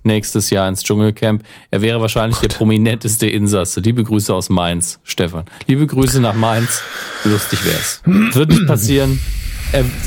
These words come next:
Speaker 1: selbst wenn er sich drum bewerben würde, würde R T L wahrscheinlich sagen, nein. Ähm, aber ich würd's sehr feiern. Das wäre wahrscheinlich das erste Mal, dass ich das Dschungelcamp wirklich bewusst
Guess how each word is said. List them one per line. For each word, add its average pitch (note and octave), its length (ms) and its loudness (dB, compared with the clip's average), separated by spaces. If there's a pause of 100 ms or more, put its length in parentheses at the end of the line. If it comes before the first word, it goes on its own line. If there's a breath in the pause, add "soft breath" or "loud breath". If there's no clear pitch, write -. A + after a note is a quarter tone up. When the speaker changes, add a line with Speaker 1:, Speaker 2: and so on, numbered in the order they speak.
(160)
Speaker 1:
selbst D3 320 0
wenn D3+ 80 2
er D3 120 0
sich C#3+ 140 0
drum B2+ 200 0
bewerben B2+ 640 0
würde, A2 340 0
würde G#2+ 220 0
R G#2 120 -2
T G#2 100 -2
L G2 140 -2
wahrscheinlich G2 340 0
sagen, F#2+ 280 0
nein. F#2 340 0 (720 loud breath)
Ähm, G2 400 -2 (140)
aber A2+ 260 0
ich - 120 -8
würd's G#2+ 180 -2
sehr G2+ 120 0
feiern. F2 260 -2
Das G2 100 -2
wäre C#3 120 2
wahrscheinlich D3 240 2
das - 80 -2
erste D3+ 220 0
Mal, B2+ 180 0
dass G#2+ 140 -6
ich - 200 -2
das A2 160 2
Dschungelcamp A2 680 0
wirklich A2+ 560 0
bewusst G2 640 0